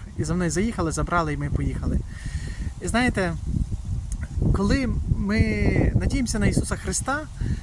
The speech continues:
то Він просто робить великі і дивні діла свої. Він робить, показує своє добродійство, свою любов. Бог є любов. І кожен, хто надіється на Нього,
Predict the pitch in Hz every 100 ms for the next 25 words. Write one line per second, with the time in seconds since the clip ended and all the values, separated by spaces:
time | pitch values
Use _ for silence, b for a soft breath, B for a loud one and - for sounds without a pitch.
0 | B - 196 262 247 247 240 208 240 220
1 | - - - - - 185 247 302 262 233
2 | 202 - 196 156 254 220 175 185 175 151
3 | - 131 123 120 - - - - - -
4 | - - - - - - - 277 247 226
5 | 240 226 214 196 196 196 165 147 - 196
6 | 240 214 175 151 123 - B B B B
7 | 165 302 - - 151 135 131 117 113 -
8 | B B B B - 196 285 277 208 -
9 | 185 185 240 - 170 151 135 123 123